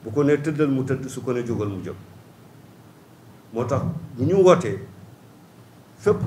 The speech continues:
fu nit mën a jóge te gëm leen dinañu ñëw. Ñooñu ñaar nag, bu Yàlla defee ci suturaam ñu déggoo, juboo, bokk réew mi di waxtaan, dama wax ni réew moomu,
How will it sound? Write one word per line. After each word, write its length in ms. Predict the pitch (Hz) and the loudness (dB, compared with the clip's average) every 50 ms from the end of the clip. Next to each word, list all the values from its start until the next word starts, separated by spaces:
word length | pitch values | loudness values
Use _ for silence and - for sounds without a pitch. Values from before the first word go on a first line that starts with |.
| 156 | 0
fu 80 | 160 160 | 2 2
nit 160 | 160 175 160 | 2 2 0
mën 180 | 160 139 143 143 | 2 2 2 2
a 40 | 139 139 | 2 2
jóge 240 | 139 117 120 117 | 0 0 -2 -2
te 100 | - 131 110 | -2 -2 2
gëm 220 | - 165 175 160 | 4 4 6 6
leen 180 | 135 131 117 - | 6 4 2 0
dinañu 280 | 127 123 117 117 113 | 0 -2 -2 -2 -4
ñëw. 160 | 107 98 82 - - - - - - - - - - - - - - - - - - - - - - - - - - - - - - - - - - - - - - - - - | -4 -6 -6 -8 -12 -16 -20 -20 -20 -20 -20 -20 -20 -20 -20 -20 -20 -20 -20 -20 -20 -20 -20 -20 -20 -20 -20 -20 -20 -20 -20 -20 -20 -20 -20 -20 -20 -20 -20 -20 -20 -14 -6 -2
Ñooñu 300 | 135 156 180 185 185 175 | 2 4 6 6 6 6
ñaar 200 | 170 160 143 127 110 | 6 6 4 4 2
nag, 120 | 98 - - - - - - - - - - - - - - - - - - - - - - - - - - | -2 -6 -8 -12 -14 -18 -20 -20 -20 -20 -20 -20 -20 -20 -20 -20 -20 -20 -20 -20 -20 -20 -20 -20 -20 -18 -16
bu 200 | 123 120 151 190 | -12 -8 -4 0
Yàlla 480 | 190 196 170 156 151 143 120 117 - - - - - - - - - - 117 | 2 4 4 4 4 2 0 -2 -2 -6 -10 -14 -18 -20 -20 -20 -20 -8 -2
defee 320 | 151 143 - - 110 - - | -2 0 2 2 0 0 -2
ci 100 | - - | -4 -6
suturaam 560 | - - 214 - - 139 123 113 110 104 101 107 | -4 -4 -4 -2 0 2 2 2 0 -2 -4 -4
ñu 100 | 131 135 135 | -4 0 4
déggoo, 400 | 165 175 170 165 - 123 120 117 - | 6 6 6 6 2 0 0 0 2
juboo, 300 | 160 170 - 131 - - - - - - - - - - - - - - - - - | 2 4 4 4 2 0 -2 -6 -12 -12 -12 -14 -14 -16 -18 -20 -20 -20 -20 -4 0
bokk 220 | - 196 180 160 - | 2 2 2 2 2
réew 280 | 156 143 147 139 123 113 | 2 4 4 2 2 0
mi 100 | 110 110 | -2 -2
di 80 | 113 147 | 2 2
waxtaan, 500 | 170 - 160 - - 120 107 104 107 - - - - - - - - - - - - - - | 4 2 2 0 -2 -2 -2 -4 -6 -10 -12 -18 -20 -20 -20 -20 -20 -20 -20 -20 -20 -12 -6
dama 180 | 113 117 135 139 | -4 0 0 2
wax 100 | 127 123 120 | 2 2 0
ni 60 | 117 | 0
réew 240 | 120 139 147 147 135 | 2 4 4 4 4
moomu, 320 | 127 120 104 101 92 92 | 2 0 0 -2 -4 -6